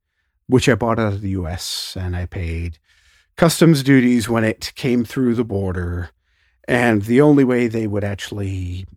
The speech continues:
fix the nib was for me to mail, my costs there. "Yeah, sure, we'll reimburse you." My pen back to them.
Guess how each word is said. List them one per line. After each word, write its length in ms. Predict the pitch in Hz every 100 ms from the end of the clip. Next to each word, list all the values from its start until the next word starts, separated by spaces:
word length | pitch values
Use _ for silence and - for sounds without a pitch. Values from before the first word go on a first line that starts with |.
| _ _
fix 420 | - - - -
the 120 | 117
nib 380 | 123 135 98 101
was 180 | 101 -
for 140 | 104
me 260 | 98 98 98
to 500 | - 95 95 92 - _ _ _ -
mail, 520 | 120 131 127 82 - _ _ _ _ _ _ _
my 140 | 78
costs 340 | 78 101 101 -
there. 200 | 76 - _ _ _ _ _
"Yeah, 180 | 233 339
sure, 240 | - 226
we'll 160 | 180 185
reimburse 560 | 151 131 113 90 87 82
you." 160 | 80 - _ _ _ _ _ _ _ _ _ _ _ _ _ -
My 280 | 123 120 110
pen 540 | - 151 113 104 95 - _
back 340 | 117 127 127 -
to 100 | 107
them. 300 | 82 156